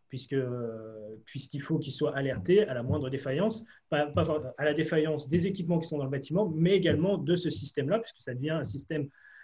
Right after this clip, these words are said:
vital. On parlera de résilience tout à l'heure, mais ça devient un système très important pour le bâtiment. Donc, il est important pour le gestionnaire de s'assurer que également ces dispositifs-là, euh, soient pleinement f-, fonctionnels.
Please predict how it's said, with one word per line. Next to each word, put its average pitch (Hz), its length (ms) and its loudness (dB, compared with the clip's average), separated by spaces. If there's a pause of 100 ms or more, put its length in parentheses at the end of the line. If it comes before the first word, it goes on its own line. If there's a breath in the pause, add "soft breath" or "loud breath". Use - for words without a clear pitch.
(160 loud breath)
vital. 143 440 4
On 127 160 -2
parlera 127 260 -2
de 127 60 -4
résilience 139 480 -2
tout 135 160 -10
à 147 60 0
l'heure, 202 180 4
mais 151 80 0
ça - 120 -8
devient 131 120 -4
un 131 60 -4
système 120 340 -8
très 151 220 0
important 139 320 -4
pour 123 120 -10
le 123 60 -8
bâtiment. 175 440 -2 (340 loud breath)
Donc, 139 240 -4
il 143 100 0
est 147 220 0
important 175 800 0
pour 156 120 4
le 143 80 4
gestionnaire 147 640 0 (240 loud breath)
de 139 80 -2
s'assurer 151 580 2
que 143 240 0 (440 loud breath)
également 165 500 4
ces - 160 -4
dispositifs-là, 147 1120 -2
euh, 127 360 -4
soient 151 240 -2
pleinement 160 300 4
f-, 165 200 -8
fonctionnels. 160 500 -2